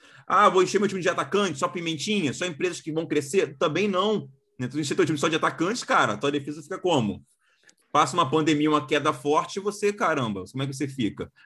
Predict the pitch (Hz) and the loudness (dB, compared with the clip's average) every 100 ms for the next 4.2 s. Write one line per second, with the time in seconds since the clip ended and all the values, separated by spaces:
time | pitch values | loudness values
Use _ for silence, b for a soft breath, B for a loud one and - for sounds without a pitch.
0 | - 107 151 - - 135 185 - 175 131 | -6 0 0 -2 0 4 4 2 0 2
1 | 143 226 214 175 165 135 143 139 135 127 | 2 2 -2 -2 -2 -2 0 0 -2 -4
2 | - 104 127 180 175 160 - 190 175 156 | -6 -6 -4 -4 -6 -10 -8 -6 -2 0
3 | 202 226 214 196 - 147 143 156 160 147 | 0 -2 -2 -2 -2 -4 -2 -2 -2 2
4 | 113 | 2